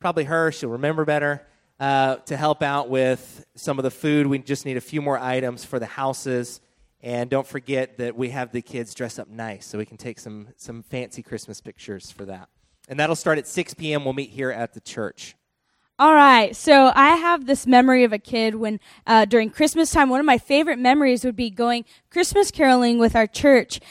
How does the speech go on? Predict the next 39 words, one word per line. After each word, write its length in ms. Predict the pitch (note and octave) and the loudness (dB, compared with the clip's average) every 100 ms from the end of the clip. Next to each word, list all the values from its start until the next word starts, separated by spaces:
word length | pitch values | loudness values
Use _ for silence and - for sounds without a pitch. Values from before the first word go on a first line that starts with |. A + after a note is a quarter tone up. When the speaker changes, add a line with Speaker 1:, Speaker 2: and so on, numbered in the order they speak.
| - | -12
Speaker 2:
and 140 | - C4 | 2 8
we 80 | C4+ | 8
would 100 | A#3+ | 10
go 140 | B3+ | 10
around 260 | B3+ B3+ B3+ | 10 8 4
the 60 | |
neighborhoods, 640 | A#3 A3 A3+ A3 A#3 G#3+ - | 0 0 2 0 0 0 -2
and 180 | A3+ A3+ | -6 -2
we 100 | A#3+ | 2
would 120 | A#3+ | 0
just 220 | G3+ A3 - | 0 -8 -4
sing 200 | B3 A#3 | -2 -2
to 60 | |
people. 540 | A3+ A3 G#3+ G#3 G3+ G3+ - - _ | -2 -4 0 2 2 -2 -18 -20 _
Um, 340 | - A3+ G#3 - | 0 0 0 2
and 220 | C#4 C#4 D3+ | 4 4 0
you 220 | A3 D4 | 2 6
know 80 | F4 | 8
what? 380 | B4+ A#4+ C4+ | 8 6 4
The, 120 | D4 - | -2 -4
the 180 | B3 C4 | 4 4
best 420 | G#3+ A3+ C#4+ - | 6 2 2 -4
part 360 | - - A#3+ A#3+ | -12 0 2 6
of 140 | C#4 | 6
it 100 | D4 | 6
all, 320 | - D4+ D#4 - | 6 6 4 0
I 120 | B3+ C#4+ | -2 0
remember 320 | C#4+ C#4+ C4 | 2 2 2
the 100 | A3 | 0
best 420 | - A#3+ C#4 - | 4 6 6 2
part 220 | - B3+ | -2 -2
of 140 | B3 A#3+ | -2 -4
it 100 | - | 0
all 260 | A3 G#3 - - - | 0 0 -4 -20 -2
was 140 | A#3 | 0
seeing 220 | - B3+ | 2 0
the 80 | A3+ | 2
people's 440 | - B3 A3+ G#3 | 0 0 -2 -6
faces 600 | - G#3+ A3 - G3 G3+ | -6 -4 -4 -6 -10 -12